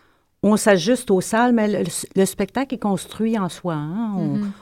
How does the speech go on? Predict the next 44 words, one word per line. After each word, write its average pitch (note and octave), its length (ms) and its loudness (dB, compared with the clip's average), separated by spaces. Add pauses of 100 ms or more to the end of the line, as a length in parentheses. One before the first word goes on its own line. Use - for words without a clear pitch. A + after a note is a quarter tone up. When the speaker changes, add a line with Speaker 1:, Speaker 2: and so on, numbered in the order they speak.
(200)
Speaker 1:
on E3+ 100 6
change F#3 300 6
des F3 80 4
petites - 240 -14
choses G3 300 0
toujours, G#3 460 -2
mais F#3+ 100 0
moi, F3 140 -2
je - 80 -8
suis - 80 -18
toujours F#3 300 -4
en F3 100 -2
train F#3 140 -6
de F3 100 -8
changer E3+ 320 -8
des D#3+ 100 -6
Speaker 2:
<laughs> - 20 -
Speaker 1:
choses. C#4+ 380 -6 (600)
Mais G3 180 4
là, C4+ 140 8
ce - 140 -6
qui A#3 200 0
est G#3+ 240 2
spécifique - 640 -2
à A#3+ 40 2
ce A3 120 -6
projet-ci, F#3+ 540 -4
c'est A3+ 240 -4
qu'on F3+ 560 2
a F3 100 2
vraiment F#3+ 380 0
créé G#3 540 -2
dans E3+ 180 -2
des E3 140 -2
salles, G3 460 -4 (400)
c'est-à-dire G3+ 580 2
que - 80 -2
la F3+ 160 4
première F#3 400 0
semaine, G3 480 0
bon, F3 160 2
on D3+ 400 0
a D#3 100 0
balbutié, D#3 1160 -2